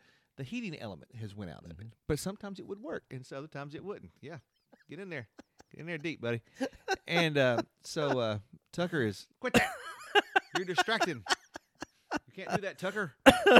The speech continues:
Speaker 1: Anyway, so this is a family show, for God's sake,
Speaker 2: My
Speaker 1: Tucker.
Speaker 2: dog loves himself.
Speaker 1: Yes, and so
Speaker 2: He has one eye you can see.
Speaker 1: Yeah, yeah. Old pirate dog. So you get scurvy. Anyway, so, uh, <laughs> what am I talking about? Anyway, so my dryer, only, only way my dryer would work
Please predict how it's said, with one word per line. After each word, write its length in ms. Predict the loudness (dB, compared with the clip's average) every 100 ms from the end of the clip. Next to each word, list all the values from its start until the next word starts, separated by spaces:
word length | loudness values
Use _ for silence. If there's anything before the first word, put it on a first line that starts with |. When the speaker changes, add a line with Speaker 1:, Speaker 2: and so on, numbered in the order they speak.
| 8 0
Speaker 1:
Anyway, 500 | 2 2 4 4 2
so 380 | -6 -2 0 0 -4
this 160 | -6 -2
is 60 |
a 40 | -2
family 320 | -2 -4 -6
show, 200 | -10 -12
for 100 | -14
God's 300 | -14 -16 -12
sake, 100 | -2
Speaker 2:
My 140 | 0
Speaker 1:
Tucker. 120 | 2 4
Speaker 2:
dog 260 | 4 4
loves 260 | 0 0 -4
himself. 480 | -10 -6 -4 -4 -4
Speaker 1:
Yes, 380 | -4 -4 -6 -12 -6
and 200 | -6 -6
so 280 | -4 -2 2
Speaker 2:
He 100 | 4
has 140 | 2
one 140 | -2 -4
eye 140 | -4
you 60 | -6
can 140 | -8
see. 120 | -6
Speaker 1:
Yeah, 160 | -6 -6 -10
yeah. 140 | -14 -14 -12
Old 200 | -14 -14 _ -20 -10
pirate 300 | -6 -6 -8
dog. 260 | -10 -10 -12 -16 -20 _ -20 -20 -10
So 80 |
you 60 | -6
get 140 | -6 -8
scurvy. 420 | -6 -6 -6 -12 -14 -16 -12 -4
Anyway, 380 | 0 4 4 2 -6 -20 _ -8
so, 400 | 0 2 2 2
uh, 140 | 0 -2 -12
<laughs> 200 | -20 _
what 140 | 0 2
am 80 | 2
I 80 | 0
talking 160 | 0 0
about? 120 | -4 -6 -20 -6 0
Anyway, 340 | 8 10 10 6 -20 -6
so 140 | 4 6
my 160 | 8 8
dryer, 280 | 6 8
only, 260 | 8 8 6
only 220 | 4 6
way 140 | 6 4
my 140 | 2
dryer 260 | 4 4 6
would 200 | 6 8
work 200 | 6